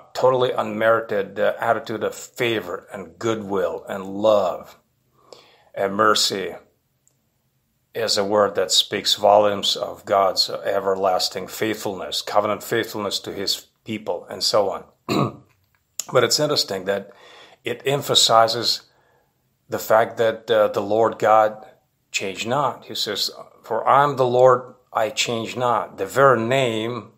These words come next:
Lord, the covenant name, Jehovah, is spelled out as "I am that I am"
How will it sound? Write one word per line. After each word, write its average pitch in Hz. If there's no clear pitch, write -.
Lord, 98
the 101
covenant 107
name, 107
Jehovah, 107
is 107
spelled 120
out 117
as 120
"I 120
am 117
that 110
I 98
am" 110